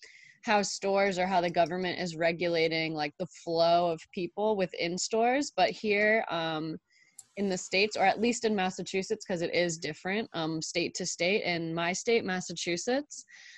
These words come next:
uh, when you drive by a grocery store or, like, a Walmart or, like, a Best Buy, an electronics store, you'll see people actually waiting outside in line, 'cause you can only have a certain amount of people in the store at a certain time. And there's, like, tape or cones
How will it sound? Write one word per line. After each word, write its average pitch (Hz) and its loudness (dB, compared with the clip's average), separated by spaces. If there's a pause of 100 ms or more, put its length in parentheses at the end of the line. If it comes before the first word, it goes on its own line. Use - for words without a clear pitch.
(140)
uh, 190 6
when 202 2
you 233 4
drive 185 6
by 190 8
a 185 6
grocery 180 2
store 214 4
or, 175 2
like, 165 0
a 151 -4
Walmart 202 2
or, 165 2
like, 151 0
a 160 -10
Best 190 -2
Buy, 202 4
an 190 2
electronics 170 -2
store, 226 2
you'll 196 4
see 214 -2
people 247 0
actually 175 0
waiting 160 0
outside 160 0
in 156 -2
line, 139 -2
'cause 208 -2
you 196 -4
can 185 -6
only 196 0
have 165 0
a 175 -2
certain - -2
amount 170 -4
of 160 -10
people 180 -2
in 190 -2
the 175 -4
store 170 0
at 165 2
a 160 -6
certain 160 -6
time. 151 -6
And 165 -6
there's, 160 -2
like, 147 -4
tape 190 -4
or 151 -6 (100)
cones 170 -4